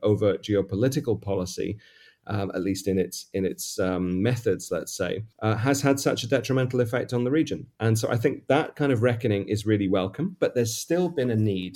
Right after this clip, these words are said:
to assert a moral superiority, which has been at the heart of German politics and German self-worth in politics, uh, since the,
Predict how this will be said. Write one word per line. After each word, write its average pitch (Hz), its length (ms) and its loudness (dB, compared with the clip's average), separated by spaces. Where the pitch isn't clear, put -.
to - 140 -4
assert 123 580 0
a 107 60 2
moral 120 280 8
superiority, 107 840 2
which 92 180 -4
has 98 120 -8
been 110 160 2
at 101 100 -6
the 95 60 -8
heart 107 440 0
of 101 320 0
German 98 500 -2
politics 120 520 -2
and 104 140 -4
German 107 240 2
self-worth 113 880 0
in 104 120 -4
politics, 104 720 -8
uh, 101 180 0
since 131 500 -2
the, 101 440 0